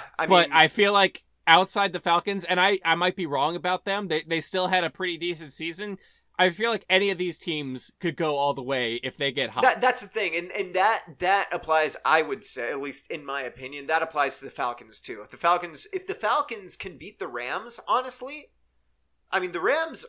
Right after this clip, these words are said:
Speaker 1: are a good team. Like, if the Falcons can put up enough points to hang with the Los Angeles Rams,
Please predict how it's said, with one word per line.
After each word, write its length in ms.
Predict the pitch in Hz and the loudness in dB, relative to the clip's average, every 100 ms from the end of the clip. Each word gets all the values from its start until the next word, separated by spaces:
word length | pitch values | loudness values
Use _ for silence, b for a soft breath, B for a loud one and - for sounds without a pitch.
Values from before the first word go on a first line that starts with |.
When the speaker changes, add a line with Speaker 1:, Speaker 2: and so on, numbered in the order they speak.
| - | -2
Speaker 1:
are 520 | 214 233 220 196 - _ _ _ _ _ _ - | 2 2 2 0 -4 _ _ _ _ _ _ -6
a 80 | |
good 320 | 135 185 202 131 | -2 0 -2 -4
team. 460 | - 208 147 92 - _ _ _ _ _ _ | -10 -10 -14 -18 -20 _ _ _ _ _ _
Like, 280 | 151 151 - | -4 -4 -4
if 160 | 180 180 | -6 -6
the 80 | |
Falcons 400 | 180 185 220 214 | -2 -2 -2 -6
can 220 | - 170 139 | -12 -12 -14
put 200 | 175 196 | -8 -4
up 220 | 185 180 | -4 -4
enough 340 | 151 147 - | -8 -8 -10
points 460 | _ 156 143 120 - | _ -12 -12 -10 -10
to 120 | 131 | -10
hang 440 | 127 143 151 151 131 | -8 -4 -4 -6 -12
with 340 | 127 143 139 - 127 | -10 -8 -10 -16 -18
the 320 | 123 127 117 - | -12 -10 -10 -8
Los 320 | 127 139 143 | -2 0 -2
Angeles 540 | 143 139 131 127 123 113 | -6 -10 -12 -8 -8 -8
Rams, 500 | 120 120 98 - | -10 -10 -12 -12